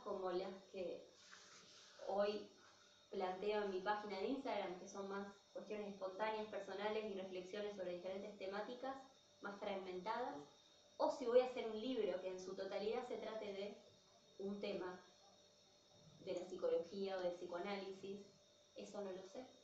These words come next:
Es como que estoy esperando tener más experiencia clínica para ver si el libro lo quiero escribir sobre mi experiencia clínica, o si no me interesa, no me va a interesar porque puedo ser una psicoanalista no interesada en escribir sobre psicoanálisis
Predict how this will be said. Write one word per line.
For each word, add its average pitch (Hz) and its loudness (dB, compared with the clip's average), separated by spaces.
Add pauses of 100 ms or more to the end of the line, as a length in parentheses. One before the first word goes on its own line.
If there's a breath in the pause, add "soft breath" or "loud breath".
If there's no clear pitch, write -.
(600 loud breath)
Es - -20
como 277 2
que - -6
estoy 277 -2
esperando 233 2
tener 233 -2
más 240 -4
experiencia 220 -4
clínica 262 0
para 190 0
ver 202 0
si 208 -4
el 190 -4
libro 208 0
lo 196 -2
quiero 196 -4
escribir 202 -2
sobre 190 -2
mi 185 -4
experiencia 196 -4
clínica, 311 -2 (400 loud breath)
o 226 -4
si 226 -4
no 277 2
me 269 2
interesa, 226 2
no 240 -2
me 240 -2
va 240 6
a 240 4
interesar 233 0
porque 185 0
puedo 220 0
ser 214 -6
una 196 -2
psicoanalista 196 -4
no 190 -2
interesada 202 -2
en 185 0
escribir 185 -4
sobre 185 -2
psicoanálisis 185 -4